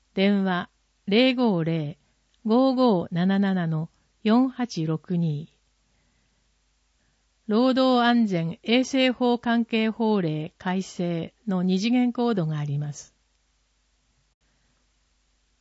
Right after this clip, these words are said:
全国統一システム医療情報ナビー。全国統一システム医療情報ネットナビーで、県内の医療機関や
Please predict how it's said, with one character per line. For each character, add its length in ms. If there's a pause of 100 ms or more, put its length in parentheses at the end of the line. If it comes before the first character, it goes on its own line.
(260)
全 300
国 160 (180)
統 220
一 220
シ 180
ス 100
テ 140
ム 220 (340)
医 80
療 260
情 260
報 440 (240)
ナ 200
ビ 400
ー。 40 (1300)
全 300
国 120 (160)
統 220
一 180
シ 160
ス 120
テ 140
ム 200 (260)
医 100
療 260
情 240
報 240
ネ 120
ッ 60 (160)
ト 200 (220)
ナ 200
ビ 340 (140)
ー 20
で、 220 (420)
県 280
内 200
の 160
医 60
療 240
機 120
関 260
や 200